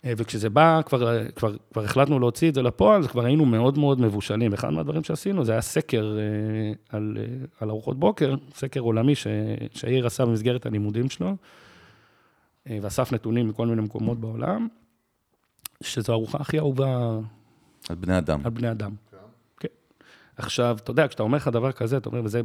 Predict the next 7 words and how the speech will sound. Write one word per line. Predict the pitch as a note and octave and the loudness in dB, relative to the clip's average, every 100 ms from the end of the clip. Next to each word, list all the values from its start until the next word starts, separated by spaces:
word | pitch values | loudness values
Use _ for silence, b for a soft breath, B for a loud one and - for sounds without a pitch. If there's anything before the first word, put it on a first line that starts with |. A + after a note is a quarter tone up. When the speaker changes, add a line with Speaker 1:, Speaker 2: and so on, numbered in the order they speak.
| A#2+ | -2
Speaker 1:
זה | A#2 B2 | 0 0
בעצם | C3+ A#2+ G#2+ | 0 -2 -4
ההיגיון | G#2 G#2+ A#2+ | -2 -2 -4
שעליו | - A2 A2+ | -4 -4 -4
נשען | G#2+ - A2 G2+ | -4 -4 -4 -2
בנדיקט | G2+ A#2 A#2 G2+ - | 0 0 -2 -6 -10
כקונספט. | G#2+ - A#2 A2+ G#2+ - | -14 -6 -6 -6 -12 -20